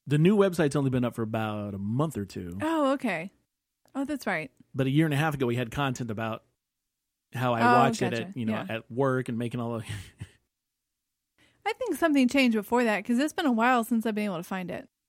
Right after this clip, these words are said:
Speaker 2: Maybe you had it bookmarked or something.
Speaker 1: Me?
Speaker 2: Yeah.
Speaker 1: I Googled it, uh, right before the show, and I found a Reddit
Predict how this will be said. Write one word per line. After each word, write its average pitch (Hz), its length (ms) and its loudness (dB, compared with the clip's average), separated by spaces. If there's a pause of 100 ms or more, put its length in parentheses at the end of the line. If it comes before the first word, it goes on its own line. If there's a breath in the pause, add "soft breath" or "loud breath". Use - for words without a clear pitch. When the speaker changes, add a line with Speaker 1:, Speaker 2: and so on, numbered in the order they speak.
(720)
Speaker 2:
Maybe 254 180 2
you 320 40 0
had 311 100 0
it 233 80 2
bookmarked 208 420 -4
or 196 40 -8
something. 190 420 -10 (480)
Speaker 1:
Me? 226 340 2 (220)
Speaker 2:
Yeah. 240 280 0
Speaker 1:
I 131 420 2
Googled 190 340 4
it, 220 180 0 (280)
uh, 131 140 0
right 147 160 2
before 156 240 -2
the 120 480 2
show, 165 460 2
and 120 340 -2
I 113 180 -2
found 131 240 -2
a 117 40 0
Reddit 135 340 2